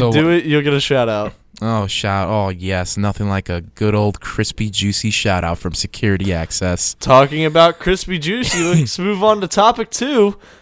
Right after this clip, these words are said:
Speaker 2: Fast food breakfast foods. Healthy?
Speaker 1: What? <laughs>
Speaker 2: So, yeah, I, I found this video on YouTube. The, the, the link will be in the description. So, basically, the video talks about, I believe it's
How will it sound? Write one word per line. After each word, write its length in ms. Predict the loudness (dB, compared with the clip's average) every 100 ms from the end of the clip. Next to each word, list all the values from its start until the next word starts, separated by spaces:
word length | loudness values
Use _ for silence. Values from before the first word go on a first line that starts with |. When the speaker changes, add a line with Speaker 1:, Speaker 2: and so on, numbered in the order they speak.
| _
Speaker 2:
Fast 500 | -4 2 4 4 -2
food 280 | -6 -8 0
breakfast 480 | 0 0 -6 -10
foods. 480 | -8 -10 -6 -6 -6 0
Healthy? 520 | 0 0 -2 -4 -6 -18 _
Speaker 1:
What? 640 | -6 0 2 4 2 0 2
<laughs> 160 | 2 2 -2 -20 -20 -10
Speaker 2:
So, 160 | 4
yeah, 360 | 4 8 8 6
I, 380 | 6 4 4 2
I 40 | -2
found 320 | 0 -2 -2
this 140 | -8
video 360 | -4 -2 2 4
on 120 | 4 2
YouTube. 480 | -6 -4 -4 -4
The, 160 | 0 -2 0
the, 80 | -4
the 140 | -2
link 220 | 0 0 -2
will 80 |
be 140 | -4 -2
in 80 | -2
the 80 |
description. 560 | -4 -6 -8 -6 -4 -6 -8 -20 -20 -20 -20 -20 -20
So, 180 | -6 0
basically, 720 | 4 6 4 0 -2 0 0 0
the 120 | -4
video 560 | 0 0 2 2 4 2 -2 _ _
talks 380 | -2 4 4 2
about, 420 | -4 0 2 4 2
I 60 |
believe 260 | 0 -2 -2
it's 260 | -4 -6